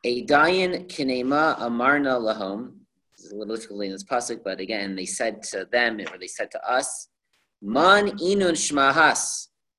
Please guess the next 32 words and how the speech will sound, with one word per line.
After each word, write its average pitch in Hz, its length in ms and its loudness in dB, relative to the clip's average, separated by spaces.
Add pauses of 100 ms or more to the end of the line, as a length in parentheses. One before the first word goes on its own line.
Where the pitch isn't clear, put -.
Guvraya 143 840 6 (280)
Didina 127 760 2 (420)
Binyana 127 640 4
Banayin. 101 720 -4 (500)
Let 82 220 -12
me 98 220 -6
read 95 220 -8
the 98 40 -10
slowly, 92 320 -4
it's 87 100 -10
a 92 40 -10
good 95 100 -6
line. 85 240 -12 (260)
Man 156 380 6
Inun 160 380 0
Shmahas, 139 680 -2
what 151 220 6
are 170 140 8
the 170 100 8
names, 175 640 0
like 101 260 -4
Shemot, 127 460 -2 (340)
Guvraya, 156 380 8
of 160 160 6
these 170 180 0
people? 131 540 -2
Who's 208 160 2
doing 190 240 6
this? 101 200 0
I 139 80 6
want 175 240 8
names. 139 520 0